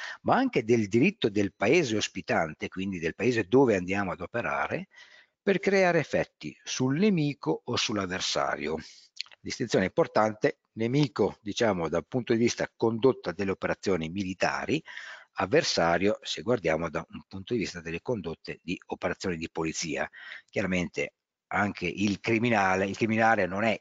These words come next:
il nemico della forza di polizia, è un avversario, quindi è un attore nei confronti del quale si può anche considerare l'utilizzo della forza.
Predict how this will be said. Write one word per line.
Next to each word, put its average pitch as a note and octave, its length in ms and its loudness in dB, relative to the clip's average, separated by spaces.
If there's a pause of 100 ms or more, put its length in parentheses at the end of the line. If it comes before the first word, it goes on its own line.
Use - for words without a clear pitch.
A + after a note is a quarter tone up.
il G2+ 200 -4
nemico G#2 840 0
della E2 340 -4
forza F2+ 320 -6
di F#2+ 140 -10
polizia, D#2+ 500 -2
è - 180 -2 (120)
un G#2 180 -4
avversario, - 840 -6 (280)
quindi - 300 -2
è - 100 -6
un G2 160 -2
attore A2 560 0 (640)
nei G#2+ 220 0
confronti A2 420 -2
del G3 100 2
quale F2 280 0
si - 200 0
può - 240 2
anche C#3+ 540 2
considerare A#2+ 920 0
l'utilizzo F#2 920 -2
della D#2 300 -4
forza. - 560 -8